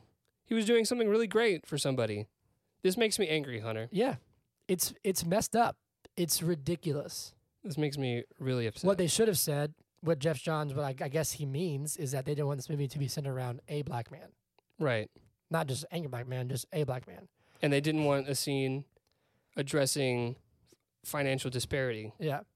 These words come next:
Speaker 1: I guess. Which is,
Speaker 2: It
Speaker 1: I
Speaker 2: would
Speaker 1: don't know, it's
Speaker 2: appear,
Speaker 1: upsetting to
Speaker 2: it would
Speaker 1: me.
Speaker 2: appear not.
Speaker 1: It's
Speaker 2: But
Speaker 1: upsetting.
Speaker 2: it's, but it's great 'cause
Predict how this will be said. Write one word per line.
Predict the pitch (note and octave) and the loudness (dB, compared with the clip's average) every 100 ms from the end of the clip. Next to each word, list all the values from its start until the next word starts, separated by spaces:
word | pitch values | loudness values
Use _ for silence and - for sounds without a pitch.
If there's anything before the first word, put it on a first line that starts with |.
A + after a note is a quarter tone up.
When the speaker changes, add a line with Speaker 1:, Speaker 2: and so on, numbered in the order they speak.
| _ - - | _ -20 -8
Speaker 1:
I | B2+ | -6
guess. | A2+ G#2 - - - _ _ _ _ - - | -4 -8 -12 -16 -20 _ _ _ _ -18 -10
Which | B2+ | -6
is, | A#2+ | -6
Speaker 2:
It | - E3+ | -6 2
Speaker 1:
I | |
Speaker 2:
would | F3+ | 4
Speaker 1:
don't | E3+ | 6
know, | B2 | 4
it's | D3+ | 4
Speaker 2:
appear, | C#3+ | 2
Speaker 1:
upsetting | C3 C3 A2 | 0 -2 -2
to | G#2+ | 0
Speaker 2:
it | |
would | C#3+ | -2
Speaker 1:
me. | |
Speaker 2:
appear | - D3 C#3 C3 - _ - | -2 -2 -2 -4 -10 _ -10
not. | C#3 C3 - _ _ _ - - - | -6 -6 -8 _ _ _ -20 -20 -20
Speaker 1:
It's | - | 2
Speaker 2:
But | F#3+ | 4
Speaker 1:
upsetting. | G#3+ F3+ E3+ F3 - | 6 2 -2 -6 -8
Speaker 2:
it's, | - | 0
but | G#3 | 2
it's | F#3+ | 4
great | F#3 A#3 | 4 4
'cause | G#3+ | 4